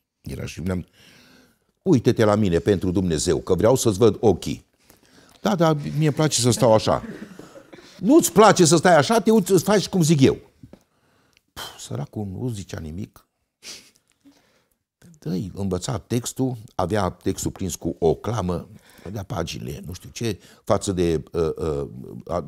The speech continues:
nu, Ionuț avea cu, cu clamă, David avea foile libere. Au fost momente și de emoție când, pf, a căzut textul de pe genunchi,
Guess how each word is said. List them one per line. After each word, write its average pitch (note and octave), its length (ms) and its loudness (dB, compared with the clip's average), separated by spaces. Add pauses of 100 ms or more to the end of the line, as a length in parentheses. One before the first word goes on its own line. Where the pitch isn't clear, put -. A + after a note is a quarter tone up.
nu, G2+ 240 -6
Ionuț F2+ 320 -4
avea C2+ 220 -4
cu, D#2+ 220 -4 (120)
cu D#2+ 140 -4
clamă, G2+ 360 -4
David D#2 440 -4
avea D#2 260 -4
foile E2+ 340 -6
libere. G2 500 -4 (1160)
Au F2 140 -2
fost - 300 -2
momente F#2 340 -2
și F#2+ 140 -6
de F2+ 100 -2
emoție E2 500 -4
când, C#2 300 -8 (200)
pf, - 320 -12
a - 80 -6
căzut D#2 340 -6
textul G#2 320 -6
de D2 120 -4
pe C#2+ 140 -6
genunchi, C#2+ 480 -8